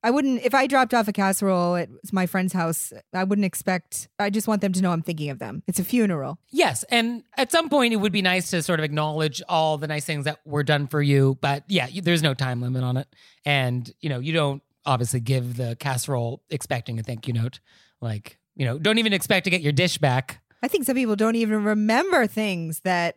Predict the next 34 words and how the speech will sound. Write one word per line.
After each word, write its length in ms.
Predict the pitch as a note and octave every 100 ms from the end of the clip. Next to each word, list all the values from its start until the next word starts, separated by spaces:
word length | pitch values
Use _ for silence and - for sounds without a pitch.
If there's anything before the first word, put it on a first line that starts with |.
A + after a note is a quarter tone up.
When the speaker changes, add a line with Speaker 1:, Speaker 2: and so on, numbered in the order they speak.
| -
Speaker 1:
happened 520 | F#3 F#3+ F3 F3+ E3
during, 520 | F3+ F3 E3+ E3+ E3 -
you 140 | F#3
know, 140 | E3+ D#3+
very 280 | F3 F3
high 500 | F3 F3+ F3+ F#3 F3+ -
stress 500 | - - B3 A#3 -
or 260 | G#3 F#3+ E3+
emotional 460 | F#3+ G3 F#3+ - F#3
times. 560 | A#3+ B3 G3+ E3 - -
Speaker 2:
Yeah. 220 | G3+ -
Speaker 1:
But 120 | A3 G#3
definitely 500 | E4+ F4 F#4 C4 A3+
you 80 |
don't 140 | A#3 A#3
have 80 | G#3+
to 100 | G#3
send 260 | G#3+ G#3
a 60 | G3
thank 220 | G#3+ G3+
you 80 | G#3
note 260 | F#3 F3 -
to 320 | F#3+ F3+ F3
all 160 | F#3 F#3+
the 80 | -
people 320 | - G3+ F3+
that 160 | E3
came. 380 | - E3+ D#3 D#3 -
Speaker 2:
Yeah. 240 | C3 G#2 G2+ - _ _ - - _ _ _ -
Our 140 | C3
next 260 | D#3+ F4 -
question 380 | C#3+ A2+ A2+
is, 300 | A2+ G#2+ - _ -
quote, 440 | C3+ G#2+ - -